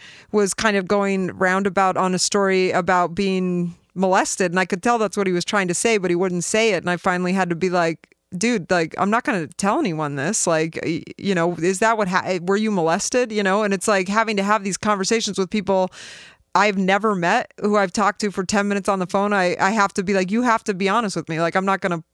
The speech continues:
put your name and that on the air, but, like, you have to tell me, is that what happened to you? Because if it is, you know, then it, it makes sense, the story you're telling me."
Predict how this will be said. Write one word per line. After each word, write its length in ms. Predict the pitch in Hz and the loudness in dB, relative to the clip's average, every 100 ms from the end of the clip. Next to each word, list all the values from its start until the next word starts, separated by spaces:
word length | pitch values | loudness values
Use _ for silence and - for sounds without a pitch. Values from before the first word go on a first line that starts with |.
| _ - | _ -4
put 160 | 208 175 170 - | -4 -4 -16 -8
your 180 | 190 185 | -2 0
name 300 | 180 190 185 | 2 0 0
and 120 | 170 | 0
that 160 | 175 175 | 2 2
on 140 | 175 | 0
the 80 | 165 | 0
air, 340 | 117 226 196 | 0 2 0
but, 260 | 165 175 151 | 0 0 2
like, 280 | 175 170 170 | 2 0 0
you 80 | 202 | 0
have 240 | 196 196 | 0 0
to 80 | 208 | -4
tell 240 | - 269 | -2 0
me, 140 | 285 170 | 0 -2
is 120 | 165 | 0
that 160 | 175 | 0
what 140 | 160 202 | 2 0
happened 320 | 233 - 165 | -2 -2 -4
to 80 | 156 | -2
you? 180 | 151 160 | -2 -2
Because 520 | 185 196 180 170 165 | -4 -2 0 0 -2
if 160 | 175 | -2
it 100 | 196 | 0
is, 420 | 226 240 202 226 - - | 2 2 0 -2 -8 -8
you 160 | - 196 | -4 -2
know, 220 | 165 196 - - - | 0 -2 -6 -20 -4
then 180 | 208 202 | 0 2
it, 300 | 202 - 170 | 2 -2 -2
it 140 | 196 | 0
makes 260 | 185 190 - | 0 -2 0
sense, 280 | 214 190 - | -2 -2 -4
the 80 | 170 | -4
story 320 | - 170 156 | -2 0 0
you're 100 | 151 | -2
telling 340 | - 156 - | -2 -2 -4
me." 280 | 151 - 185 | -6 -6 -6